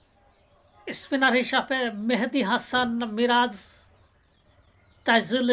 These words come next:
ইসলাম, মুরাদ হাসান,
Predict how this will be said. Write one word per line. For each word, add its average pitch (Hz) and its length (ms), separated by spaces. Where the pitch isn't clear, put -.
ইসলাম, 254 340
মুরাদ 254 400
হাসান, 240 300